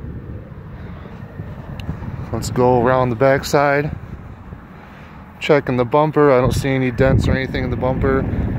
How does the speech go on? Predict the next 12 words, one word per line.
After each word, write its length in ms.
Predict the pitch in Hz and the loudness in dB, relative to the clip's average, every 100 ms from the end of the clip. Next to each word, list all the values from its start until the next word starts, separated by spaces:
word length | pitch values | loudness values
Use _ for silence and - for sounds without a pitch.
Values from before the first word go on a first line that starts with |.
| - 95 | -4 -2
Uh, 180 | 92 | -2
looks 220 | 104 117 120 | -2 -2 0
like 200 | 117 - | 0 0
the 240 | 104 98 - - 127 | -2 -2 -6 -10 0
Ford 180 | 139 131 | 4 6
emblem's 600 | 131 123 123 117 - - | 4 2 -2 -4 -10 -6
a 40 | |
little 220 | 139 123 117 | 0 2 2
faded, 440 | 127 123 127 123 120 - - - - - - | 0 2 2 0 -4 -8 -10 -10 -14 -14 -8
or 80 | - | -6
perhaps, 560 | 113 104 110 110 - - | -4 -2 0 -2 -2 -2
uh, 240 | 95 98 | 0 -2